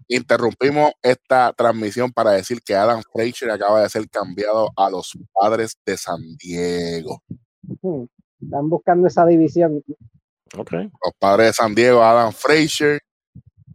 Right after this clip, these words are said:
Speaker 1: ¡Wow! Es el líder en hits.
Speaker 3: ¿Ya a quién habrán dado?
Speaker 1: No sé, pero eso acaba de salir. Es, es mi, es mi deber.
Speaker 3: Sí, aquí. Pero mira.
Speaker 1: Eh,
Speaker 3: Ok.
Speaker 1: eh, Sandro, ¿qué tú,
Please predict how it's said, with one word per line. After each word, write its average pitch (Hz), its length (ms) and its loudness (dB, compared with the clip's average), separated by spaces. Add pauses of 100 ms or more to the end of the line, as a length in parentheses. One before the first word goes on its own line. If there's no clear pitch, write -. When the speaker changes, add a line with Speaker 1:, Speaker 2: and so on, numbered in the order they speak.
(600)
Speaker 1:
¡Wow! 185 680 2 (260)
Es 101 140 -2
el 107 160 0
líder 117 260 4
en 101 140 -8
hits. - 680 -10 (100)
Speaker 3:
¿Ya 80 160 -10
a 80 60 -12
quién 90 200 -12
habrán 87 280 -8
dado? 139 380 -4 (360)
Speaker 1:
No 101 360 -2
sé, 123 420 2
pero 92 200 -2
eso 107 140 -2
acaba 117 360 4
de 117 60 2
salir. 120 320 0 (180)
Es, - 140 -8 (340)
es 185 180 0
mi, 143 480 -4
es 151 140 -4
mi 165 240 -2
deber. 113 380 0 (640)
Speaker 3:
Sí, - 140 -10 (180)
aquí. 92 140 -12 (800)
Pero - 180 -4
mira. 226 220 -2 (1200)
Speaker 1:
Eh, 120 300 6
Speaker 3:
Ok. - 80 -10 (100)
Speaker 1:
eh, 107 680 0 (180)
Sandro, 139 320 0
¿qué 131 100 4
tú, 143 180 -4